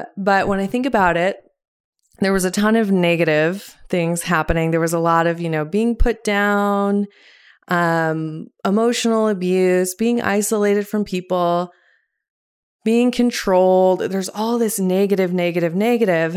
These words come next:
And then we'd go away for a weekend to the coast, and he would tell me how much he loved me and buy me jewelry and take me out to a beautiful dinner and apologize for everything.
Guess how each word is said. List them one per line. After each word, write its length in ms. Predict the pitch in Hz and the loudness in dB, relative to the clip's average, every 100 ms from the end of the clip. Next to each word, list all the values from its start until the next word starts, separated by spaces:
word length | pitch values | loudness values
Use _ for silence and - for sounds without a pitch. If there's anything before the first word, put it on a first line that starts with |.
| 190 202 | -2 -2
And 220 | 208 202 | 2 2
then 480 | 202 196 190 190 - _ _ _ - | 2 2 2 -2 -4 _ _ _ -6
we'd 220 | 196 190 | -2 0
go 180 | 196 202 | 2 4
away 300 | 202 202 190 | 6 4 2
for 200 | 190 196 | 0 0
a 80 | 180 | 2
weekend 380 | 180 175 185 175 | 0 0 -2 -2
to 80 | 185 | -4
the 120 | 175 | -4
coast, 640 | - 185 170 170 - - - | -2 0 0 -2 -6 -8 -4
and 300 | 170 165 170 | -2 0 0
he 120 | 180 | -2
would 120 | 175 | -4
tell 180 | - 190 | -4 -2
me 140 | 180 | -2
how 100 | 180 | -2
much 360 | 170 165 160 - | -2 -4 -4 -8
he 120 | 180 | -6
loved 300 | 175 175 170 | -2 0 0
me 240 | 180 170 170 | -2 -2 -2
and 200 | 165 165 | -2 -2
buy 240 | 175 175 | -2 0
me 120 | 175 | -2
jewelry 720 | 165 175 175 170 170 165 170 - - _ - | 0 0 2 0 0 -2 -4 -10 -20 _ -6
and 160 | 190 | -2
take 160 | 208 190 | 0 0
me 140 | 196 | 0
out 120 | 180 | -2
to 120 | - 196 | -4 -4
a 40 | |
beautiful 400 | 180 185 185 185 | -2 -2 -2 -4
dinner 380 | 180 180 170 165 | -2 0 0 0
and 100 | 165 | -2
apologize 720 | 165 196 196 185 170 165 - | -2 0 0 2 0 -2 -4
for 80 | 170 | -4
everything. 640 | 165 170 170 170 165 170 | -2 -2 -2 -4 -4 -6